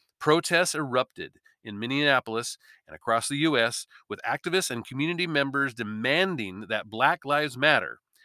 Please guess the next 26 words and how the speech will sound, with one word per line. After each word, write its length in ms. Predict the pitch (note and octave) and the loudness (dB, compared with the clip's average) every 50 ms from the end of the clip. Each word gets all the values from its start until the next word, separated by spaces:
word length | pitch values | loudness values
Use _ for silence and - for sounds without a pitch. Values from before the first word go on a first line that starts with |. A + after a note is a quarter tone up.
| _ _ _ _ _ _ - | _ _ _ _ _ _ -4
and 240 | A#2+ A#2+ A#2+ A#2+ | -2 -2 0 2
with 220 | A#2+ B2 A#2 - - | 2 2 2 2 -2
many 460 | - A#2+ A2+ A2+ A#2+ C3 E3 G3+ G#3 | -10 -8 -6 -2 0 0 2 2 0
calling 560 | - - - G#3+ A3 G#3 C3 G#2+ G2+ G#2 A2+ A#2 _ _ _ _ _ _ - | -2 0 0 2 2 2 0 0 -2 -4 -8 -12 _ _ _ _ _ _ -6
to 100 | - E3 | -2 -2
defund 500 | E3+ E3 - - A#2 G2 G2+ G2+ G#2+ A2 | -2 -2 -2 -2 -2 -2 -2 -2 -4 -6
the 80 | B2+ | -8
police. 720 | A#2+ - - F#3+ G3 G3 G3 D#3+ A2 D#2 - - - - _ _ _ _ _ _ _ _ _ _ _ _ _ _ _ | -8 -8 -8 -6 -2 -2 0 -2 -2 -6 -8 -12 -12 -12 _ _ _ _ _ _ _ _ _ _ _ _ _ _ _
Many 460 | G2 G#2 A2 B2+ D#3 G#3 A#3+ G#3+ D#3 | -14 -6 0 0 2 2 2 0 0
of 140 | A2+ F#2+ D#2 | 0 0 -2
us, 280 | C#2 C2 F2+ A#2+ - - | -6 -10 -8 -10 -10 -8
particularly 560 | - G#2+ - - C#4+ C#4+ - - F#3+ D#3+ D3 | -8 -8 -8 -6 -10 -10 -8 -4 0 0 0
white 520 | C3 A2 A2 G#2+ G#2 B2+ C#3+ F3 E3+ _ - | 0 0 -6 0 4 4 4 4 2 _ -14
people, 540 | - G2 F#2+ - - D2+ C2+ D#2 C#3 C#3+ _ _ _ _ _ _ _ _ _ _ | -14 -14 -14 -14 -14 -14 -12 -12 -14 -14 _ _ _ _ _ _ _ _ _ _
have 300 | - C3+ C3+ C#3+ C3+ B2 | 2 4 4 4 4 2
been 220 | A#2+ D3 C#3+ C#3 C3+ - | 2 2 2 2 0 -4
taught 340 | - - G#3 G#3+ F#3+ - - _ - | 0 4 6 6 6 6 4 _ -8
to 280 | - D#3 D3 C#3 C#3 - - - - _ - | -2 2 2 2 2 0 -6 -18 -20 _ -8
equate 480 | G#3+ G3+ - - - - A#3+ B3+ A3 - _ _ _ _ _ _ - | -6 -6 -6 -4 2 2 2 2 2 -6 _ _ _ _ _ _ -8
policing 840 | - E3+ D3+ C#3+ D#3 F#3 G3+ G3 - - B2 G2+ F2+ F2 F2+ G2+ - _ _ _ _ | -4 -4 -2 0 0 0 0 0 0 -2 -2 -4 -6 -8 -12 -14 -16 _ _ _ _
with 180 | - G#3 - - | -2 -2 -2 -2
public 320 | - - F#3 E3+ F3 E3+ - | 2 4 4 4 4 0 -2
safety 800 | - - - - - A3+ A#3 G3+ - - - F3 E3 - - - _ _ _ _ - _ _ _ _ - | -6 -6 -6 -2 -2 -2 -2 -2 -6 -10 -14 -14 -16 -16 -20 -20 _ _ _ _ -20 _ _ _ _ 2
and 280 | D#3+ D#3+ D#3 D3+ C3+ _ _ _ _ - | 2 4 4 2 -2 _ _ _ _ -8
can't 240 | - A3 B3+ A#3+ | -2 -2 -2 -2
imagine 960 | - E3 D3+ C3+ A#2 A2 G#2+ G#2 G2+ G#2+ B2 D#3+ F#3 F3 C3+ G#2+ G2 D2 - - | 0 -2 -2 0 -2 -4 -6 -6 0 6 8 8 8 8 6 4 -6 -8 -10 -18